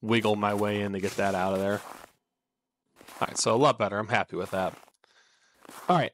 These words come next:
so let's take a look here. Definitely got some mounding here. And this is a very small path, so I think if we clear it out nicely, we can do a quick scrape by. Actually, it might be more beneficial if we kind of just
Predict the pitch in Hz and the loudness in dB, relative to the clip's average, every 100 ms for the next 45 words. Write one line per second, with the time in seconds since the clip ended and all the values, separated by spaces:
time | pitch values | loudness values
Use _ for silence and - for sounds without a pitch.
0 | _ - - 147 147 147 147 165 - 139 | _ -2 4 6 8 6 4 4 4 4
1 | 120 123 113 - 117 110 107 - - 143 | 4 4 2 2 4 4 2 -4 0 2
2 | 147 139 120 - 117 110 113 110 113 107 | 2 2 2 2 -2 0 2 2 0 0
3 | 104 101 170 151 147 139 139 - - - | -2 -2 0 2 4 4 2 -4 -18 -10
4 | 110 170 - 254 98 - 113 113 92 87 | 0 2 4 4 4 2 2 4 2 0
5 | - - 113 107 92 - 92 82 101 - | -2 -2 0 2 2 0 0 0 -2 -4
6 | - 107 90 90 - _ _ - - - | -4 0 0 -2 -4 _ _ -20 -18 -16
7 | - - - - - - 226 143 - 151 | -18 -18 -18 -18 -6 -4 0 0 2 4
8 | 131 117 104 95 104 107 - 95 95 - | 6 4 2 -2 -2 0 0 0 -2 -4
9 | 98 117 95 - - 110 98 - - 101 | -2 0 0 -2 0 0 2 -2 0 0
10 | 98 - 92 92 98 - - - - - | 0 0 0 2 -2 -8 -20 -20 -18 -6
11 | 180 - 262 123 107 143 143 117 113 107 | -6 0 0 0 -2 0 2 4 4 0
12 | - - 107 107 - 117 98 107 - | 0 -4 -4 -6 -4 -2 -2 -2 -2